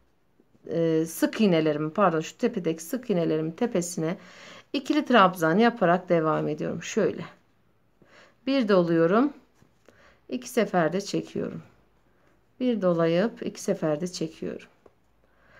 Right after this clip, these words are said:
Komple hiçbir şey artırma, eksiltme yapmadan bu sırayı tamamlıyorum. Böyle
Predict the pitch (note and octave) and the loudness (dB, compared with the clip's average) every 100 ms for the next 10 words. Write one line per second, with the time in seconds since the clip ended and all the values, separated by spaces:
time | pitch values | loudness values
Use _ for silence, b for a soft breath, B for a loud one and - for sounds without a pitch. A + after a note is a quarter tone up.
0 | b b - E4+ E4+ B3 D4 D#4+ D4 B3 | b b 0 4 4 4 2 2 0 6
1 | C4+ C4+ B3 G#3 F#3 E3+ A#3+ - _ _ | 6 6 4 4 6 4 2 -4 _ _
2 | - A#3+ B3 - - - D#3+ G#3+ - G3 | -6 -4 -4 -8 -10 -4 2 2 2 0
3 | F3+ E3 E3+ G#3 b b b b b b | 2 4 2 0 b b b b b b
4 | b C4 C4 - A3 F#3 D#3+ E3 G3+ - | b -6 -4 0 6 6 6 4 2 -4
5 | _ _ _ _ _ _ A3 G3 E3 D#3 | _ _ _ _ _ _ -2 2 2 0
6 | D3+ D3 E3 - _ _ _ _ _ _ | -2 -4 -8 -14 _ _ _ _ _ _
7 | _ _ _ _ _ _ _ _ _ _ | _ _ _ _ _ _ _ _ _ _
8 | _ _ _ _ _ _ _ b b b | _ _ _ _ _ _ _ b b b
9 | b _ _ B3+ C4 G3+ G3+ | b _ _ 4 6 8 4